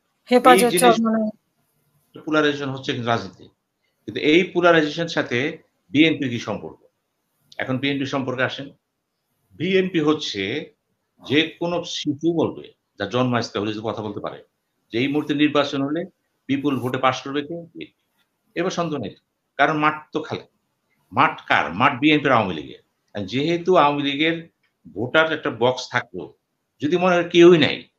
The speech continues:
Speaker 2: তারপর দেড় কোটি হিন্দু আছে, যদি আপনার ওই সেন্সে বলেন। আমি তো এটা মনে করি না কেউ নাই। এটা এরকম একটা দল,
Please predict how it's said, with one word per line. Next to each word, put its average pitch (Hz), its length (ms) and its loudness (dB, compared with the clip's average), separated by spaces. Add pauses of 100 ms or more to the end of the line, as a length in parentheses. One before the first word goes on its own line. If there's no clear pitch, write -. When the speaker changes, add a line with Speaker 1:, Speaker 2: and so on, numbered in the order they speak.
(140)
Speaker 2:
তারপর 151 260 4
দেড় 156 180 2
কোটি 131 140 -4
হিন্দু 117 200 -4
আছে, - 380 -10 (440)
যদি 123 140 -4
আপনার 147 120 -2
ওই 151 100 2
সেন্সে 139 240 0
বলেন। 95 200 -4 (840)
আমি 160 220 -2
তো 185 80 -2
এটা 180 120 0
মনে 185 220 0
করি 165 160 0
না 160 60 0
কেউ 117 180 -2
নাই। 78 260 -10 (500)
এটা 156 300 4
এরকম 180 280 2
একটা 185 180 -2
দল, 147 520 2